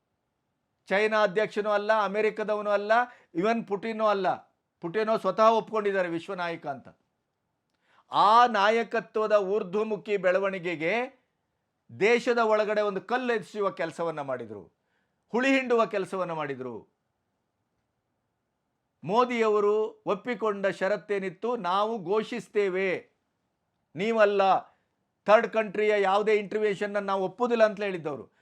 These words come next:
"ಪಾಕಿಸ್ತಾನ ಬಂದ್ರೆ ಮಾತ್ರ ಒಪ್ಪುತ್ತೇವೆ", ಟ್ರಂಪ್ ಅಲ್ಲ, ಯಾರು ಹೇಳಿದ್ದು ನಿಮಗೆ ಟ್ರಂಪ್ ಹೇಳಿದ್ದು ಅಂತ? ಅದೇ ನೀವು ಅಂತಾರಾಷ್ಟ್ರೀಯ ಮಟ್ಟದಲ್ಲಿ ಉಕ್ರೇನಿನ ಮತ್ತು, ಆ, ರಷ್ಯಾದ ಯುದ್ಧವನ್ನ ಮ-, ಮಧ್ಯಸ್ಥಿಕೆ ವಹಿಸಿದ್ದ ಮೋದಿ,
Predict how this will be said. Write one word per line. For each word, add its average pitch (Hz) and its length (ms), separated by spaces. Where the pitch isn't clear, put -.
"ಪಾಕಿಸ್ತಾನ 202 600
ಬಂದ್ರೆ 190 320
ಮಾತ್ರ 226 340
ಒಪ್ಪುತ್ತೇವೆ", 185 760
ಟ್ರಂಪ್ 220 340
ಅಲ್ಲ, 196 580
ಯಾರು 196 440
ಹೇಳಿದ್ದು 208 400
ನಿಮಗೆ 180 220
ಟ್ರಂಪ್ 175 320
ಹೇಳಿದ್ದು 156 320
ಅಂತ? 123 180
ಅದೇ 196 260
ನೀವು 220 380
ಅಂತಾರಾಷ್ಟ್ರೀಯ 226 640
ಮಟ್ಟದಲ್ಲಿ 208 480
ಉಕ್ರೇನಿನ 226 640
ಮತ್ತು, 208 540
ಆ, 160 320
ರಷ್ಯಾದ 180 440
ಯುದ್ಧವನ್ನ 202 540
ಮ-, 175 340
ಮಧ್ಯಸ್ಥಿಕೆ 180 640
ವಹಿಸಿದ್ದ 208 420
ಮೋದಿ, 208 720